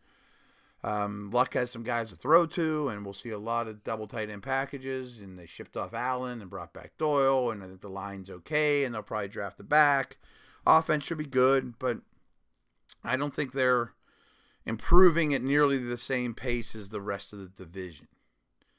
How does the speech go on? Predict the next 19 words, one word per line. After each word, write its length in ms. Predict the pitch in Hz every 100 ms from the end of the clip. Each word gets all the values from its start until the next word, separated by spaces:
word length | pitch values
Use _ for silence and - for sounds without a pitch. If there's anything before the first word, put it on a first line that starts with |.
| _ _ _ _ _ _ _ _ _ _
Now, 120 | - 165
the 80 |
West, 720 | 135 147 202 120 104 - - - - _ _ _ _ _ _ 247
I 80 |
don't 160 | 254 226
know, 340 | 208 120 90 -
'cause 140 | 170
I 60 | 202
don't 100 | 208
wanna 120 | 185
put 100 | 180
anybody 220 | 160 131
last. 580 | 120 117 90 85 - - _ _ _ _ _
I 80 | 185
think 120 | 202
Oakland's 440 | 139 196 175 151 127
one. 400 | 117 87 76 - _ _ _
You 80 |
know, 120 | 107